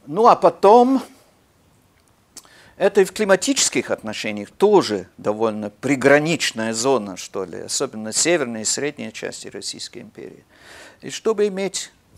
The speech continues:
э, уверенность в том, что всегда будет достаток, по крайней мере, надо было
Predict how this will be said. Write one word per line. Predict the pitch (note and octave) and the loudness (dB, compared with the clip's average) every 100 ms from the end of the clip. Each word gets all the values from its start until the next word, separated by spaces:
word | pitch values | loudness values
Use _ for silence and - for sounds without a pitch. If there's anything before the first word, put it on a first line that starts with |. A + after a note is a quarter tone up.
| _ _ F#4+ _ - | _ _ _ _ -20
э, | A2 B2+ F#2+ - G#2 - - - - - | -20 -18 -16 -16 -18 -20 -18 -18 -20 -12
уверенность | - D#3+ D#3+ B3 A3 C#3 - - | 0 0 6 6 6 2 -4 -4
в | |
том, | D#3 D3 | -6 -6
что | - C#3 | -8 -6
всегда | - D#3 D#3+ | -6 0 0
будет | D#3 E3+ D3+ | 0 -2 0
достаток, | C#3 C3+ - C4 - A#2 - _ _ _ - | 0 2 4 4 4 -4 -6 _ _ _ -20
по | - | -14
крайней | A2 A2+ A2 | -10 -10 -12
мере, | G#2 A2 B2 _ _ _ _ _ _ - _ _ _ - | -16 -18 -20 _ _ _ _ _ _ -20 _ _ _ -20
надо | A#2 B2+ E3+ G3+ | -20 -10 -6 -4
было | F#3+ F3+ F#3 F3 | 0 4 6 4